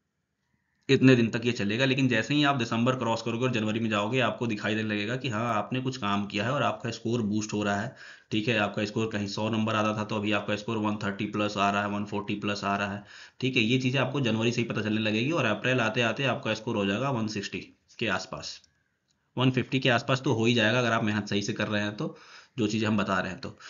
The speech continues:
सबसे इंपॉर्टेंट बात जो होती है ना तैयारी के टाइम पे हम लोगों ने जो सीखी है वो है प्रॉपर गाइडेंस, बहुत ज़रूरी है।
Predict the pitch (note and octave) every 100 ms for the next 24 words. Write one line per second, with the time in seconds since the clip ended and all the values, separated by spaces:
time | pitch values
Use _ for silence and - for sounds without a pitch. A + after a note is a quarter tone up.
0 | - - C3+ - F3 C#3+ D3 D3+ D3 D3
1 | A#2+ G#2 C3 C3 A#2+ B2+ C3 A2+ A#2 A#2
2 | A2 A2 A2+ A2+ A#2 A#2 G2+ F#2+ G2 G#2+
3 | B2+ C#3 C3 G#2 A#2+ G#2 F#2 G2 A2 -
4 | - G2+ G2+ G2+ G2+ G2+ B2+